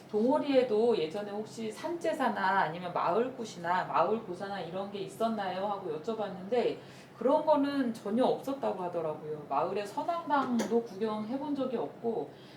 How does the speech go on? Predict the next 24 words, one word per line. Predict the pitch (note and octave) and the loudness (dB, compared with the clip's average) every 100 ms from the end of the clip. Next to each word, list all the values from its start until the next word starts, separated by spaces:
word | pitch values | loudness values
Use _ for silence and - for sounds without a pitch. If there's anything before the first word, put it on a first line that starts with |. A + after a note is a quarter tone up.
| - | -2
마을 | E3+ G3 | 2 2
사람들이 | B3 C4 B3+ A#3 A3 - - | 4 2 2 0 -2 -8 -4
다 | A#3+ | -2
모여서 | F#3 G3+ G#3 G3+ G#3+ B3 D#4+ - - - | 0 2 2 4 6 6 6 2 -10 0
마을고사를 | D#3 G#3 A3 - F#3+ A#3+ A#3 | 2 4 2 -4 0 2 2
지낸다거나 | A3+ F#3+ F#3+ F#3+ F3 E3+ G3 C4 | 0 -6 -8 -4 -2 -2 0 0
산제사를 | C4 C#4+ D#4+ D4+ D4 C4 | -2 -6 -6 -2 0 0
지낸다거나 | A#3 F#3+ F#3+ F#3 E3 E3+ F#3 F#3+ - - - | -2 -8 -10 -6 -4 -4 -2 -2 -4 -12 -10
이런 | A3 D4 | -4 -2
적이 | C#4+ C4+ | -2 -4
한 | - | -4
번도 | - F4 B3+ | -4 -2 -2
없었대요. | - - G#3+ E3 D#3 E3 D3 - - - - | -2 -4 -6 -4 0 0 -2 -8 -18 -12 0
근데 | A3+ C#4 E4 F4 - - - - | 4 6 6 4 -2 -18 -20 -8
마을에 | D#3 F3+ G#3 A#3 C#4+ F4+ - - - - - - - G3 | 0 4 6 8 6 6 0 -14 -20 -20 -20 -20 -16 -4
그냥 | G#3+ G3+ G3 F3+ - - - - - | 0 0 0 -8 -14 -20 -20 -12 2
굉장히 | A#3 D4 C4+ C4 | 4 4 2 2
크고 | - G4 F#4+ F#4+ B3 - | 0 0 4 6 4 6
오래된 | G#3+ A#3+ A#3 G3 | 8 8 6 2
나무는 | F3 F#3 C4+ F#4 | -2 0 0 -2
한 | D#4+ D4+ C#4 | -6 -6 -6
그루 | A3+ | -6
있었다고 | F#3+ F#3+ F#3+ F3+ F3+ | -6 -6 -6 -4 -2
하더라고요. | G3 G3+ E3+ D#3 D3+ | -2 -2 -4 -6 -6